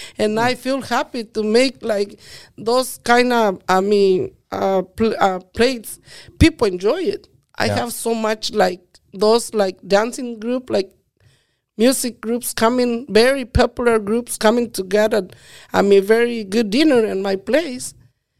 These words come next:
Speaker 1: And I never sell any alcohol. I no sell any, like, no, no alcohol, no tequila, no nothing. Just authentic food. Family Mexican restaurant.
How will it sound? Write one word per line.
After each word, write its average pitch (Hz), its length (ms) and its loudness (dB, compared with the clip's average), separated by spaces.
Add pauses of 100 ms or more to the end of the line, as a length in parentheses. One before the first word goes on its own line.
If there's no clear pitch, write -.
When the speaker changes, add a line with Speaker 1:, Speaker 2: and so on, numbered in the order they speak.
(380)
Speaker 1:
And 208 160 2
I 254 140 2
never 277 360 -2
sell 254 580 -2 (360)
any 262 280 2
alcohol. 262 580 -6 (840)
I 208 140 -4
no 214 380 -4
sell 226 360 2
any, 233 240 2
like, 190 480 0 (1500)
no, 262 720 0
no 233 460 0
alcohol, 247 560 -2
no 233 180 -6
tequila, 254 540 -2
no 247 140 0
nothing. 220 460 0 (180)
Just 277 500 -6
authentic 233 680 -4
food. - 380 -2 (600)
Family 233 480 0
Mexican 214 600 -6
restaurant. 196 600 -8